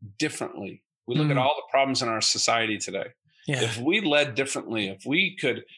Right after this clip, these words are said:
Speaker 1: get along with those that we have different beliefs and values and experience with, imagine,
Speaker 2: Yeah.
Speaker 1: and we just modeled that in our communities, in our organization, in our teams. I
Speaker 2: Mm.
Speaker 1: literally believe we could transform this country for the better, even in the next year.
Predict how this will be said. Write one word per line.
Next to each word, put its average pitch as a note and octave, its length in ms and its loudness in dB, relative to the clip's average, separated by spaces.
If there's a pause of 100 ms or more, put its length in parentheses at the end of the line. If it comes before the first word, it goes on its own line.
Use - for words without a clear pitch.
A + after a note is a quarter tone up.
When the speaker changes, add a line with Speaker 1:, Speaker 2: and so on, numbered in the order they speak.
(240)
Speaker 1:
get D3 180 2
along B2 520 0
with G#2 160 -2
those A2 280 -2
that G#2 100 -4
we G#2+ 140 -2
have G2 160 -4
different A2+ 320 -6
beliefs G#2+ 640 -2
and G2+ 180 -8
values G#2+ 420 0
and F#2 80 -8
experience G2 520 -8
with, - 180 -12
imagine, A2 580 0 (520)
Speaker 2:
Yeah. A2 60 -4
Speaker 1:
and A#2+ 100 0
we C3+ 80 2
just C3+ 180 0
modeled A#2 460 2
that G2+ 280 2 (120)
in A2+ 240 -2
our G#2 240 -2
communities, G2 720 -4
in G2 100 -8
our F#2+ 160 -4
organization, G#2+ 800 -2
in G2+ 120 -8
our F#2+ 100 -4
teams. F#2+ 600 -6 (280)
I C3+ 140 2
Speaker 2:
Mm. C3+ 220 2
Speaker 1:
literally F3+ 300 2
believe C#3 280 0
we A#2 100 -4
could G#2+ 120 -6
transform A#2 600 0
this G#2 180 0
country A2+ 320 -4
for G#2+ 160 -4
the G2 120 -4
better, G2+ 360 0 (160)
even C3 260 0
in G#2+ 120 -2
the G2 80 -4
next F2+ 320 -8
year. E2 160 -8